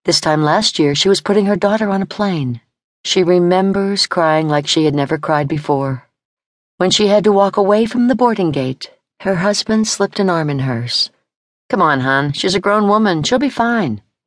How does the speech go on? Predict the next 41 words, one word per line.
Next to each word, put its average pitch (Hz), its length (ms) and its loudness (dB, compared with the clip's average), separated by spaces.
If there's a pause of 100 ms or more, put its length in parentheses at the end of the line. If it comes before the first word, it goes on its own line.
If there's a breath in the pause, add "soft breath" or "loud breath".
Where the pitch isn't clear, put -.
You 170 140 2
knew 190 160 4
this 262 180 0
moment 160 300 0
was 147 100 -4
going 151 220 0
to 143 80 0
happen 143 360 0
when 160 140 -2
you 160 80 0
agreed 156 320 0
so 165 140 0
strongly 160 480 0
to 165 100 -2
her 165 140 0
leaving. 170 500 -4 (300)
So 165 340 2
get 160 180 2
a 233 120 0
little 175 160 0
bit 147 140 0
of 147 100 -4
a 127 100 -8
grip. 127 280 -4 (500)
You're 139 100 -2
making 131 320 -4
a 117 140 -4
scene." 135 400 -4 (720)
I 214 80 -2
must 220 240 -2
be 208 80 -2
having 180 300 -2
a 160 40 -2
midlife 151 440 -2
crisis. 151 600 -6 (640)
These 233 340 2
things 214 460 0
never 202 420 2
bothered 156 380 -2
me 143 120 0
before. 135 600 -4